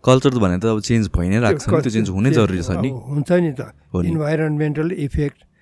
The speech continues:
Speaker 1: अँ।
Speaker 2: टोटल चाहिँ नि के छ भनेदेखि यो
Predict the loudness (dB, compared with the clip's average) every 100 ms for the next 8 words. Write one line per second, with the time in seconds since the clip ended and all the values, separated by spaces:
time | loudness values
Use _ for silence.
0 | -6 -4 -4 -6 -4 -4 -2 -2 -2 -2
1 | -2 -4 -6 -4 -4 -4 -6 -10 -14 _
2 | _ _ _ -12 -8 -8 -10 -14